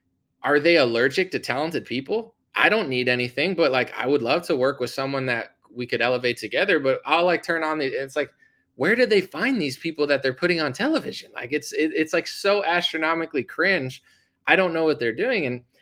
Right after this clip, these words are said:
you know, as everything, like, look at Vice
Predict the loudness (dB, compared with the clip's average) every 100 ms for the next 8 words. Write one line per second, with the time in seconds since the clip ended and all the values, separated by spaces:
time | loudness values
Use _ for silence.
0 | _ -6 -2 0 0 0 2 2 -2 -2
1 | -4 -4 -2 -2 0 0 0 0 0 0
2 | -2 -6